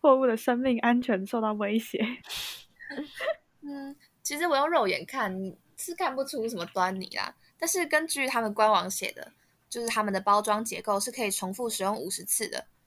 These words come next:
Speaker 2: 而且表-，表面上有去污层，可以防污渍啊，还有防水。我自己摸包装袋的材质是觉得比很多虾皮店家使用那种塑胶袋还要坚韧很多。
Speaker 1: <laughs>
Speaker 2: 哦，对，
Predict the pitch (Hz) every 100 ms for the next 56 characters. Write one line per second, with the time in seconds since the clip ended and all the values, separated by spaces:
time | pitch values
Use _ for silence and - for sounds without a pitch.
0 | _ - 226 247 226 214 185 185 - 196
1 | 196 277 269 269 196 180 - - 262 233
2 | 240 - - - - 247 220 214 196 226
3 | 240 - 247 208 202 208 208 185 - 180
4 | 196 - - _ _ _ _ _ 247 349
5 | 339 240 254 254 254 262 247 247 269 208
6 | 196 - 180 190 - 180 190 185 - 196
7 | 196 190 190 - _ _ _ - 247 285
8 | 214 240 269 - 277 302 277 208 254 220
9 | 214 214 240 - 190 190 208 - 208 -
10 | 220 196 185 180 185 185 185 185 190 214
11 | - 208 196 226 196 208 185 - - -
12 | 453 - 359 - 320 294 _ _ _ _
13 | _ 226 202 - 240